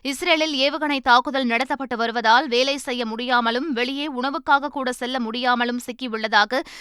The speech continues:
கர்நாடக மக்கள் வீடியோ வெளியிட்ட நிலையில், மேற்கண்ட தகவலை டி கே சிவக்குமார் கூறியுள்ளார். அமெரிக்காவின் லாஸ் ஏஞ்சல்ஸ் நகரில் வருகின்ற இரண்டாயிரத்து இருபத்தெட்டாம் ஆண்டு நடைபெறும் ஒலிம்பிக் போட்டிகளில்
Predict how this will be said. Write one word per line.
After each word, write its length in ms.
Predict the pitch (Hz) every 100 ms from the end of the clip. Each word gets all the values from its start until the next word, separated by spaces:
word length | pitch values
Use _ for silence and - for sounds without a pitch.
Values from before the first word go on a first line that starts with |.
| -
கர்நாடக 500 | - 311 359 381 359
மக்கள் 340 | 302 285 311 254
வீடியோ 360 | 269 294 294
வெளியிட்ட 400 | 240 240 240 233 220
நிலையில், 280 | 240 269 202
மேற்கண்ட 480 | 214 254 294 277 247
தகவலை 420 | 226 240 247 240 285
டி 120 | 262
கே 180 | 254 247
சிவக்குமார் 600 | - 247 277 254 240 269
கூறியுள்ளார். 560 | 226 214 202 208 220 220 _ _ _ _ _ _ _ _ _ _ _ -
அமெரிக்காவின் 760 | 277 320 359 - 330 285 294
லாஸ் 300 | 285 254 277
ஏஞ்சல்ஸ் 440 | 269 262 269 233 233
நகரில் 400 | 226 247 269 285
வருகின்ற 520 | 254 254 262 247 277
இரண்டாயிரத்து 680 | 233 269 285 277 269 262
இருபத்தெட்டாம் 680 | 269 233 254 247 233 262 254
ஆண்டு 260 | 240 226 226
நடைபெறும் 520 | 220 226 240 240 269
ஒலிம்பிக் 440 | 233 254 262 220
போட்டிகளில் 540 | 233 233 247 233 247